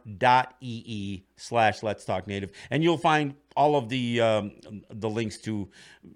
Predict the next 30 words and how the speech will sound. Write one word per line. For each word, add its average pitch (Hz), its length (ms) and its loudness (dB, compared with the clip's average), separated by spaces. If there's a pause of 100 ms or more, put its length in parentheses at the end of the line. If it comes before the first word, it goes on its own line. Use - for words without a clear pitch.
(440)
to 131 100 -8
the 123 80 -2
platforms 113 440 2
that 104 100 -4
carry 104 240 0
our 90 80 -4
podcast, 90 480 -4
and, 175 160 0
and, 160 500 -4
and 151 300 -4
you'll 139 160 -2
also 139 160 -4
find 135 120 -2
the 113 80 -4
link 110 220 -6
to, 104 480 -8
um, 92 380 -8 (380)
to 143 100 0
our, 113 260 2
our 110 120 -2
YouTube 107 300 -6
channel 92 300 -8
as 82 100 -12
well. 87 300 -8 (420)
Uh, 135 320 0
I 220 140 4
encourage 285 360 4
you 240 80 2
to, 160 160 6
to, 143 260 -2